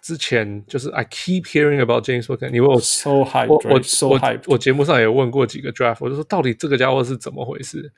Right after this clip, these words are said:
Speaker 1: 哎，
Speaker 2: 嗯哼。
Speaker 1: 为什么会一直就是大家都在讲说，哎，James Bouknight 是很厉害的，然后，
Speaker 2: 嗯哼。
Speaker 1: 然后调到 Charlotte，大家就，“哇，perfect，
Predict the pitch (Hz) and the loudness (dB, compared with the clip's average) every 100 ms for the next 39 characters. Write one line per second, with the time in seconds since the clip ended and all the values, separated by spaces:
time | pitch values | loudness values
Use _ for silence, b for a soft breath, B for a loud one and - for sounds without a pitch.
0 | _ _ _ _ _ - 139 123 131 113 | _ _ _ _ _ -6 0 2 2 2
1 | 113 123 120 123 151 - 113 110 104 110 | 4 4 2 0 -6 -6 -6 -4 -4 -4
2 | 110 110 107 107 110 - 123 120 104 - | -2 -2 0 0 -2 -6 -10 -10 -8 -8
3 | 107 - 117 - - 117 120 123 135 120 | -8 -8 -10 -8 -12 -10 -10 -10 -8 -8
4 | 120 - - 139 - 123 120 117 B B | -8 -12 -18 -18 -10 -4 -4 -6 B B
5 | 139 107 110 120 123 120 117 - - 120 | -6 -6 -4 0 2 2 0 -8 -2 2
6 | 117 110 - 110 110 110 110 107 120 - | 2 0 -2 -4 -4 -4 -4 -6 -6 -4
7 | 135 120 - 123 - - | -4 -4 -4 -4 -4 -6